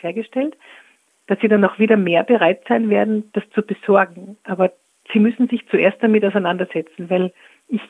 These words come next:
kann das niemandem erklären, warum der eine Honig das Kilo vier Euro kostet und warum ein Honig, der auf tausendzweihundert Metern geimkert wurde, achtzehn Euro kostet.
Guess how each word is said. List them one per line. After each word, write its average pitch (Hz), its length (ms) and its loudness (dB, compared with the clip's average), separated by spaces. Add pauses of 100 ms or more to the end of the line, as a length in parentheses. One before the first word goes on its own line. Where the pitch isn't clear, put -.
(100)
kann 196 160 0
das 202 120 -2
niemandem 214 340 0
erklären, 170 420 -4
warum 180 260 -4
der 180 140 -4
eine 185 260 -2
Honig 202 560 0
das 196 160 -12
Kilo 202 440 2 (540)
vier 208 280 4
Euro 226 220 4
kostet 233 560 -2
und 208 240 -4
warum 196 460 -2
ein 190 380 -8 (380)
Honig, 208 480 0
der 185 220 2
auf 190 140 -2
tausendzweihundert 190 800 0
Metern 196 440 -2
geimkert 220 560 -4
wurde, 214 380 2 (400)
achtzehn - 400 -4
Euro 175 180 -8
kostet. - 460 -16